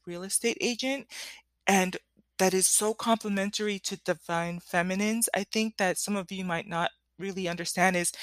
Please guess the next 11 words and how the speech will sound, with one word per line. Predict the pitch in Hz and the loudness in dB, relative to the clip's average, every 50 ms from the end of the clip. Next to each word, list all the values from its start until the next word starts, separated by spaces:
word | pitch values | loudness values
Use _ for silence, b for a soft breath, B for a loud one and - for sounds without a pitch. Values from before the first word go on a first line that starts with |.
| B B B B B B B _ _ _ _ _ _ _ _ _ _ _ _ _ _ _ _ _ _ _ _ _ _ _ _ - | B B B B B B B _ _ _ _ _ _ _ _ _ _ _ _ _ _ _ _ _ _ _ _ _ _ _ _ 6
anything | 226 240 269 311 302 320 302 294 | 6 6 6 4 2 2 2 2
a | 226 | 2
mama | 180 165 175 185 196 208 214 226 214 | 0 0 0 0 0 0 0 -2 -2
would | 214 220 208 | -4 -4 -4
do, | - 233 233 226 220 214 214 220 220 - - | -2 -2 -2 -2 -2 -2 -2 -4 -6 -2 2
anything | - 214 233 240 - 233 208 | 2 4 4 2 2 0 0
a | 196 | -2
domestic | 185 - 180 170 170 175 190 - - 208 - - | -2 -2 -4 -2 0 0 0 0 -2 -6 -6 -6
goddess | - 160 165 170 180 185 - - | -4 -4 -4 -4 -2 -4 -4 -4
would | 196 185 - | -6 -8 -8
do | - 190 190 190 196 196 196 | -8 -6 -6 -4 -6 -6 -8